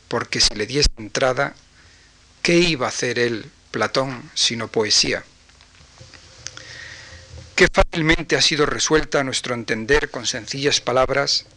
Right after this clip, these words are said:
la vieja polémica entre filosofía y poesía, y esa condenación de la poesía por un genio como Platón.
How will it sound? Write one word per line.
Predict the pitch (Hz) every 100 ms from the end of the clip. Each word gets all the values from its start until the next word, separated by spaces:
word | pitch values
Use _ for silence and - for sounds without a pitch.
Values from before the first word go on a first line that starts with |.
| _ - - -
la | 131
vieja | 143 147 139 -
polémica | 123 135 139 127 127
entre | 120 - 117
filosofía | 123 107 - 110 139 131 117
y |
poesía, | 110 107 98 - 135 127 185 - - - - - - -
y | 151
esa | 165 185
condenación | 175 156 143 127 117 - 165 160 104 - _
de | 135
la | 120
poesía | - 113 104 - 143 127
por | - - 117
un | 117 127
genio | 127 123 117
como | - 107
Platón. | - 104 - 135